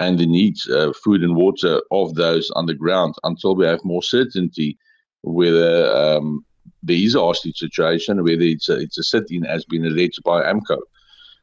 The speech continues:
So the facts need to be addressed as they become clear. And, um, I agree with you. Um, it is a very difficult situation. We have people on the ground and they are detained there. Uh, um,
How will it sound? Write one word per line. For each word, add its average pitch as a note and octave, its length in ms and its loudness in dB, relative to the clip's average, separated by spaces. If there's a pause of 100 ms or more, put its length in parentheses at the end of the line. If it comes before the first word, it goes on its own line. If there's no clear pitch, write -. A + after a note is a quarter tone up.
(100)
So F#2+ 400 2
the E3+ 220 -2
facts C#3 320 -2
need G2+ 240 2
to G2 100 -4
be F2 240 2
addressed F2 640 0
as E2 180 0
they F2 220 2
become E2 440 -4
clear. G2+ 380 0 (280)
And, E2+ 400 0
um, E2+ 360 0 (640)
I F2 120 0
agree F2 280 0
with A#2 220 2
you. E2 320 4
Um, D#2 260 0
it F2+ 80 0
is F2+ 140 -2
a A2 60 0
very F#2+ 180 2
difficult G#2 460 -2
situation. E2 640 -2
We E2 100 4
have D#2 240 0
people A#2 260 0
on F2 180 -2
the E2+ 60 -2
ground D#2+ 460 -2 (600)
and F2 400 -2 (100)
they E2+ 80 0
are E2 200 2
detained F2+ 520 -2
there. F2 280 0 (280)
Uh, D#2 280 0
um, D#2+ 220 -2